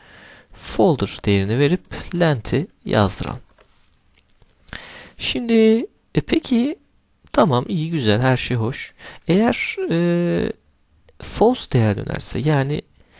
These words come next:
müsait değil durumu söz konusu ise ne yapacak? Yine bir write line aktivitesi koyalım buraya. Ben şimdi tabii, e, form net bir şekilde görünebilsin ve hatta özellikle iPhone formatına,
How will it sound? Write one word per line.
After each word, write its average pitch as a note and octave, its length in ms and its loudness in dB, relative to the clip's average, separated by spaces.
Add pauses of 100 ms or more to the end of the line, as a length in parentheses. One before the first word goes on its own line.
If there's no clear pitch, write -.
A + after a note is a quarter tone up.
(260)
müsait D3 540 0
değil E3+ 220 0
durumu A2+ 280 -2
söz - 320 -12
konusu - 380 -12
ise - 300 -10
ne G#2+ 40 2
yapacak? - 480 -4 (580)
Yine A#3 340 2
bir F#3 200 2
write F#3+ 360 2
line G#2 240 0 (840)
aktivitesi - 640 -4
koyalım F#2 420 -8
buraya. - 440 -4 (640)
Ben E3+ 120 2
şimdi E3+ 220 -4
tabii, D#3 340 0 (320)
e, A#2+ 160 0
form D3+ 360 0 (160)
net C3 300 -2
bir - 40 -8
şekilde D3 420 -4
görünebilsin C3 880 -4 (460)
ve B2 60 2
hatta - 360 2
özellikle B2+ 680 -2
iPhone C#3 260 -6
formatına, A#2+ 680 -6